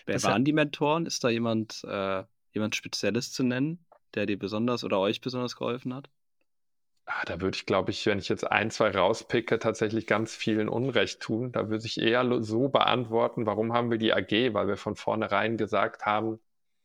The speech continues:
Speaker 3: wir wollen, ähm, wir wollen Leute an Bord haben, die mehr als Geld bringen. Und davon haben wir ganz viele erfolgreiche Unternehmer. Vielleicht dazu sagen kann, ist viele, also wir haben eine gute Spreizung, Digitalunternehmer genauso wie Old Economy.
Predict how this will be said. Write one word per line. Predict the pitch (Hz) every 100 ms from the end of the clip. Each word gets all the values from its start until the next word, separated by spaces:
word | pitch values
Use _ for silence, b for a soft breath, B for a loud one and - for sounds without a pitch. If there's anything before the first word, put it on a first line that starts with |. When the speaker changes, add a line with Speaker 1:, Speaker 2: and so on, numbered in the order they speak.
| -
Speaker 3:
wir | 110 90
wollen, | 98 110 113 113 113 -
ähm, | 104 101 104 101 _ - -
wir | 104 90
wollen | 101 107
Leute | 101 110 110
an | 104
Bord | 101 98 107
haben, | 101 101 101
die | 101
mehr | 101 -
als | - -
Geld | 107 107 -
bringen. | - 120 151 165 _ _ _
Und | - 101 95
davon | 95 - 98
haben | 98 107
wir | 107 98
ganz | 101 101 -
viele | - 117 113
erfolgreiche | - - 110 - 101 -
Unternehmer. | 107 101 98 104 120 135 156 _ _ _ _ _ _ _ _
Vielleicht | - 98 -
dazu | 92 104
sagen | 92 87 95 113
kann, | - 107
ist | 104 -
viele, | 113 110 110 107
also | - 98 - -
wir |
haben | 98
eine | 120
gute | 113 151 120
Spreizung, | - 113 135 - 92 -
Digitalunternehmer | 107 101 - 117 123 123 113 104 107 104
genauso | 98 95 101 107 95
wie | 104
Old | 110 117
Economy. | 107 - 95 92 98